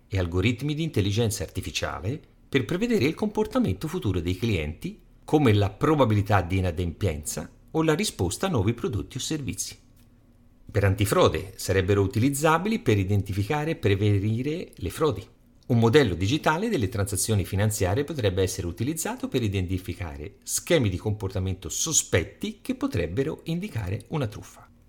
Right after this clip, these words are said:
Questi sono solo alcuni esempi. Le possibilità sono molteplici e stanno continuando a evolvere con il progresso della tecnologia.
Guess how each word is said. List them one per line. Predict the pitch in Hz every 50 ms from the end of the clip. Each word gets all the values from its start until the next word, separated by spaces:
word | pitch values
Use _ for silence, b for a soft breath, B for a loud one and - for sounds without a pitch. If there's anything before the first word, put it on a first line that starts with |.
| _ _ _ _ _ _ _ _ _ - -
Questi | - - 208 - - 143 127
sono | - 120 110 104
solo | - - 127 117
alcuni | 110 107 107 - 156 147 98 78
esempi. | 73 73 71 69 67 - - - - - _ - _ _ _ _ _ -
Le | - 101
possibilità | 104 - 151 139 - 139 123 127 135 143 139 113
sono | - - 95 90
molteplici | 87 95 113 127 120 107 - - 123 127 143 - - 170 - - - - - -
e | - 117
stanno | - - 139 131 117 107
continuando | 120 110 104 123 117 117 120 120 110 98 90 90
a | 87 87
evolvere | 82 87 92 92 98 98 107 120 123 -
con | 95 - - 110 101 101
il | 95 92
progresso | - - - 104 101 98 87 95 95 101 104 104 - 127
della | 127 117 101 98
tecnologia. | - 107 107 - 123 127 123 131 127 - 113 104 104